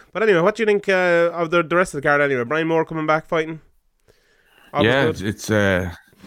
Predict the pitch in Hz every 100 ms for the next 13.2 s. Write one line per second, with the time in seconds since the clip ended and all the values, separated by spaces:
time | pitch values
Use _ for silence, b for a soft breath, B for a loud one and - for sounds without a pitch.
0 | B B 87 95 110 139 117 104 101 92
1 | 98 98 98 95 101 87 85 82 71 55
2 | 64 85 95 87 92 95 85 82 80 85
3 | B B B B - 90 92 _ _ -
4 | 87 82 85 80 - 80 82 85 87 85
5 | 85 85 82 - 82 76 - _ 85 82
6 | 92 92 80 90 76 92 95 - - _
7 | _ _ _ - 87 - 90 - _ _
8 | _ - 85 78 85 85 - 98 90 87
9 | 87 82 82 80 90 85 92 92 87 85
10 | 82 76 92 85 90 85 87 85 87 87
11 | - 85 - - B B B B B B
12 | 95 92 80 98 98 92 82 90 90 85
13 | 82 78